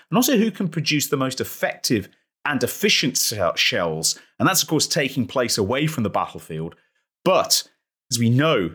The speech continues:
if your bombardment in nineteen fifteen doesn't have enough ammunition and the ammunition it has is misfiring at a rate of one in four, you're not gonna get an effective preparatory bombardment at all.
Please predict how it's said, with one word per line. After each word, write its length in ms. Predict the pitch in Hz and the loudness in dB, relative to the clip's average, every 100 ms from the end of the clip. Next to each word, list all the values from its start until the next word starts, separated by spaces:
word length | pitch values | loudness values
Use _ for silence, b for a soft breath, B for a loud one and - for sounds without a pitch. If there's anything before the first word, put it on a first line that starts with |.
| - | -6
if 240 | 127 - 117 | -8 -4 -4
your 140 | 101 | 0
bombardment 640 | 117 113 147 160 151 120 | 0 -2 -2 -2 -2 -2
in 100 | 120 | 0
nineteen 400 | 110 120 110 120 | -2 -4 -2 -2
fifteen 480 | 95 110 - 107 95 | -2 -4 -2 -4 -2
doesn't 280 | 151 151 139 | -2 0 0
have 180 | 123 123 | 0 -2
enough 240 | 120 117 | -4 -4
ammunition 680 | 117 104 101 101 - 104 95 _ _ 95 | -4 -2 -2 -2 0 -2 -4 _ _ -4
and 120 | 98 | -2
the 60 | |
ammunition 420 | 113 110 110 - 101 | -2 -2 -2 -2 -2
it 80 | |
has 400 | - 107 98 92 - | -4 -2 -2 -2 -4
is 140 | 98 | -4
misfiring 640 | 101 117 - 117 104 101 95 | -2 0 2 2 2 0 -2
at 80 | |
a 40 | 95 | -2
rate 300 | 101 101 101 | -2 -2 -2
of 140 | 85 | -2
one 220 | 101 113 | -2 0
in 140 | 101 92 | -2 -4
four, 480 | - 135 101 87 - b b _ _ _ | -2 0 2 0 -4 b b _ _ _
you're 120 | 101 | -2
not 200 | 101 107 | 0 0
gonna 160 | 101 92 | -2 -4
get 140 | 95 | -4
an 60 | 87 | -6
effective 460 | - - - 95 78 | -6 -6 -2 -4 -4
preparatory 480 | 85 101 90 92 | -4 -2 -2 -4
bombardment 640 | 90 87 98 98 85 78 90 | -4 -2 0 -2 -2 -8 -2
at 100 | 98 | 2
all. 380 | 104 80 80 | 2 0 -6